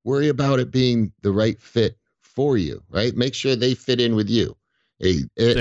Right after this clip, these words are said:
Speaker 2: you
Speaker 1: some,
Speaker 2: go.
Speaker 1: you know, for a lot of people, it's hard to go that mental switch. That's one of the things that might cause that isolation is they don't know where they fit in. Well, make it that they're, you're interviewing them, not the other way around when you take that first visit.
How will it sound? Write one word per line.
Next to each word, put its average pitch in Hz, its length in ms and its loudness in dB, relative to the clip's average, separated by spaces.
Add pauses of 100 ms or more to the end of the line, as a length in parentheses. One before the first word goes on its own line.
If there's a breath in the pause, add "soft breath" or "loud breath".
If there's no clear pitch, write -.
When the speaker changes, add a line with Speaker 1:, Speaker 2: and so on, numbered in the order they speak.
Speaker 2:
you 110 60 2
Speaker 1:
some, 135 200 2
Speaker 2:
go. 82 220 -10
Speaker 1:
you 120 160 0
know, 120 100 0
for 123 140 -4
a 127 60 2
lot 135 180 0
of 127 100 -6
people, 117 360 0
it's 95 140 0
hard 104 300 0
to 101 80 -6
go 95 380 0 (420 soft breath)
that 98 340 -2
mental 101 460 0
switch. 98 520 -2
That's - 340 0
one 92 220 -2
of 107 60 2
the 87 100 0
things 95 260 0
that 76 120 0
might 80 160 0
cause 98 320 -2
that 71 140 -2
isolation 62 600 -4
is 71 140 -2 (380 soft breath)
they 98 100 2
don't 104 340 2
know 98 180 2
where 76 280 -2
they 52 160 -6
fit - 260 -2
in. - 240 -10
Well, 101 300 -2 (320 soft breath)
make 135 260 0
it 139 140 -4
that - 200 -2
they're, 127 440 0
you're 120 240 0
interviewing 98 640 0
them, 69 220 0
not 73 220 -2
the 80 120 0
other 76 160 0
way 71 180 2
around 67 400 0
when - 120 0
you - 80 0
take 64 240 -2
that - 220 -4
first - 280 -2
visit. - 240 -4